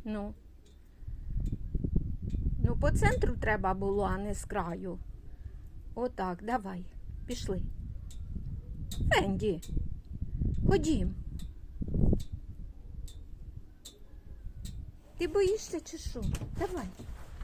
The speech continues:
Бо я пішла. Ну, може, ти так швидше двері відчинила. Давай, давай, давай, пішли.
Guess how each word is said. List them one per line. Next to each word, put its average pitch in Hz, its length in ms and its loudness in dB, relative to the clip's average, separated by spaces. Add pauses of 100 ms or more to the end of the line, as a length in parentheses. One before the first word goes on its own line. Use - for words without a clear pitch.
(680)
Бо 330 80 4
я 359 160 6
пішла. - 400 0 (1200)
Ну, 302 160 -2 (140)
може, 240 220 -4
ти 247 140 0
так 247 220 -4
швидше - 460 -4 (800)
двері 202 260 -2
відчинила. 208 580 -6 (600)
Давай, 403 260 6
давай, 359 240 4
давай, 330 240 4
пішли. 349 480 4